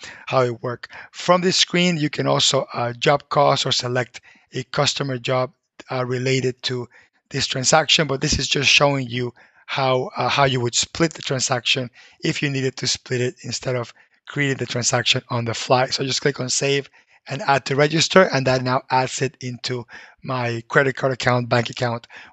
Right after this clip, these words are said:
whatever is it that I downloaded. If I click here where it says add it to register, I can click on that, and this will give me a list of all the transactions that have been added to the register from bank feeds. If I double click on it, it will take me to the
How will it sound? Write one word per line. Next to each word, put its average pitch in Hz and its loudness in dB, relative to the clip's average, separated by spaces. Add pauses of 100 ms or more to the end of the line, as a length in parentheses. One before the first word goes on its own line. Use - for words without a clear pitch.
whatever 123 0
is 120 0
it 123 -4
that 120 0
I 117 0
downloaded. 123 -2 (420)
If 151 -4
I 143 -2
click 165 0
here 170 2
where 143 2
it 127 -2
says 131 -2 (100)
add 143 4
it 131 -2
to 135 -4
register, 139 0 (440)
I - -10
can 135 -4
click 151 0
on 135 0
that, 143 6
and 135 2
this 151 0
will 143 -2
give 143 -2
me 127 -2
a 120 -2
list 160 0 (320)
of 135 -4
all 160 6
the 156 -4
transactions 135 0
that 139 0
have 123 0
been 123 -4 (340)
added 147 2
to - -6
the 139 0
register 131 -2
from 131 -2 (360)
bank 139 0
feeds. - -6
If 127 -2
I 120 -4
double 151 4
click - 0
on 139 -2
it, 131 0 (300)
it 151 -2
will 143 -2
take - -6
me 143 -4
to - -8
the 127 -6